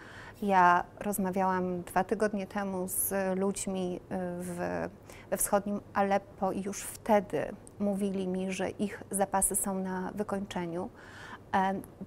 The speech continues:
oczywiście są to osoby, które te zapasy miały. Bardzo wiele osób po prostu nie miały już z czego, y, robić zapasów, więc żyły z dnia na dzień. Nie ma jedzenia, y, nie ma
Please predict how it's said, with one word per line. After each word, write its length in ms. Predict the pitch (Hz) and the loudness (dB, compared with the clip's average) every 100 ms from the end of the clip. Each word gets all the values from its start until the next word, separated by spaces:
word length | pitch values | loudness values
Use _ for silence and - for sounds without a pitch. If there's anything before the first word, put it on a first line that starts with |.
| - | -10
oczywiście 500 | 220 - 214 214 208 | -4 -2 -2 -2 -4
są 260 | 202 202 190 | -2 -2 -4
to 360 | - 196 190 202 | -2 0 0 -2
osoby, 380 | - 202 196 | -2 -2 -4
które 440 | 196 - 208 196 196 | -8 -6 -2 -2 -2
te 140 | 208 | 0
zapasy 460 | 202 - 196 - 190 | 0 0 0 -2 -2
miały. 480 | 214 233 196 160 202 - - - | -2 0 2 0 -2 -10 -20 2
Bardzo 280 | 202 202 196 | 4 4 2
wiele 240 | 196 196 - | 0 -2 -2
osób 420 | 196 202 - - - - | -2 -4 -6 -12 -8 -6
po 80 | |
prostu 540 | 226 233 226 - 214 - - | -2 -2 -2 0 -2 -2 -2
nie 120 | 214 | 0
miały 440 | 220 208 202 202 | 2 0 0 0
już 400 | 196 190 - - - - | -2 -4 -6 -10 -12 -6
z 220 | - - | -6 -4
czego, 520 | 254 220 180 165 - - - 190 185 | 0 0 2 0 0 -6 -10 -8 -6
y, 40 | 196 | -2
robić 260 | 185 180 | -2 -4
zapasów, 800 | 180 190 - 190 - - 214 - | -2 0 0 -2 -2 -6 -10 -8
więc 340 | 196 180 185 220 | -6 -4 -4 -4
żyły 360 | 202 202 185 | -2 -2 -2
z 60 | 185 | -4
dnia 180 | 196 185 | -4 -4
na 160 | 180 | -6
dzień. 380 | 180 - 156 240 - - - - - 247 | -6 -6 -6 -8 -10 -16 -16 -16 -2 4
Nie 120 | 262 | 4
ma 100 | 254 | 4
jedzenia, 880 | 247 226 226 226 233 226 214 208 - - - - 202 196 | 2 2 4 4 4 2 2 0 -4 -14 -10 -6 -4 -4
y, 20 | |
nie 280 | 196 208 247 | 0 2 4
ma 460 | 233 214 190 175 | 4 4 4 2